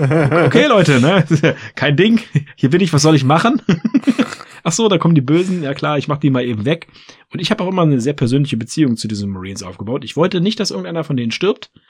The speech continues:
Ähm, hab halt immer versucht, das gleiche Team da in meinem Warthog drin zu haben. Ne? Der, ich hab mich immer geärgert, wenn der Gunner gestorben ist.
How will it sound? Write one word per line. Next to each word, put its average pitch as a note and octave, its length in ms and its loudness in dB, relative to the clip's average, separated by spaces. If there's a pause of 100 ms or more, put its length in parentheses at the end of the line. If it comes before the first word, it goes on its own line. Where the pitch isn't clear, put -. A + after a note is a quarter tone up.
(200)
Ähm, C3+ 280 0
hab C#3+ 120 -4
halt C#3+ 100 -4
immer D3 140 -6
versucht, C#3 280 -6
das - 120 -12
gleiche C3 240 -4
Team G3 240 -6
da E3 120 -2
in D#3 60 -6
meinem D3 160 -4
Warthog C#3+ 380 -4
drin C#3 160 -2
zu C3+ 160 -4
haben. C3 440 -4
Ne? C3+ 240 -6
Der, A2+ 140 -6 (240)
ich G#2 140 -12
hab - 80 -14 (200)
mich G#2+ 160 -12
immer D3 140 -4
geärgert, E3 320 -4
wenn G#2 140 -8
der F2+ 140 -10
Gunner E2+ 240 -10
gestorben F#2 460 -12
ist. D3 280 -10